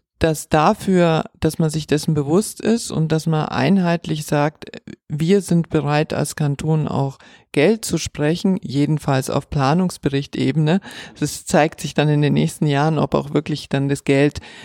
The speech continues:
ähm, hinterlegt wird und in, ins Budget einfließt.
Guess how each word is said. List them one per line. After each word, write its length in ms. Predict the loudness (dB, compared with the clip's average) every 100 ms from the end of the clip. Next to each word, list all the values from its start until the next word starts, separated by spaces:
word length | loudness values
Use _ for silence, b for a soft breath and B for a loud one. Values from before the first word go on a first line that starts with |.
| B B
ähm, 540 | 0 2 0 -4 -8
hinterlegt 640 | -4 -2 0 2 2 2 0
wird 160 | 0
und 140 | 0 0
in, 180 | -2 0 0
ins 360 | 2 0 -2
Budget 440 | -2 -2 2 0 2
einfließt. 1000 | 0 0 0 -2 -4 -4 -4 -4 -4